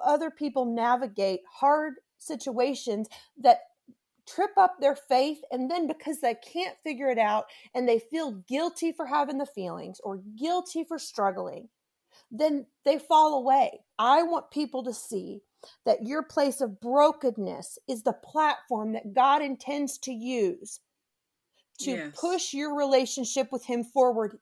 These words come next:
Speaker 1: if you will play your part and allow his work to be done, which his work is often painful.
Speaker 2: Yeah, yeah. Now let's wa-, let's, uh, let's take a step back for a minute.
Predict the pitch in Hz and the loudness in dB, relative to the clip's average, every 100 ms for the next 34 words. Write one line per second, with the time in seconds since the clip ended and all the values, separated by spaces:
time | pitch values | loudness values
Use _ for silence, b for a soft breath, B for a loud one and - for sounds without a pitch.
0 | - 277 269 269 - - 233 254 240 220 | -6 4 4 2 -12 -12 -6 -4 -4 -6
1 | 208 - 247 233 226 233 - 214 170 - | -6 2 2 2 -4 -4 -2 0 0 -2
2 | - 226 214 202 220 226 254 254 233 226 | -8 -6 -4 0 0 2 0 -4 -6 -6
3 | 202 - 190 196 185 - 98 - b b | -6 -8 -14 -10 -8 -8 -8 -16 b b
4 | b b _ 240 233 262 220 240 269 269 | b b _ -6 -4 -4 0 4 4 2
5 | 240 226 226 214 220 214 226 202 196 - | 0 4 4 2 -8 -8 -6 -6 -8 -10
6 | - - _ _ _ _ _ _ _ _ | -14 -16 _ _ _ _ _ _ _ _
7 | _ _ _ _ _ 185 175 151 143 _ | _ _ _ _ _ -14 -10 -10 -12 _
8 | - 170 147 139 B B - 277 285 339 | -20 -14 -12 -14 B B -4 -2 0 0
9 | 392 269 285 - 269 294 302 240 202 156 | -2 -4 -4 -2 -4 -2 -2 2 2 0
10 | - _ _ - 254 - 302 214 226 160 | -8 _ _ -10 -8 -6 -6 -6 -4 -4
11 | 165 147 139 - 147 143 135 | -2 -4 -4 -10 -10 -8 -10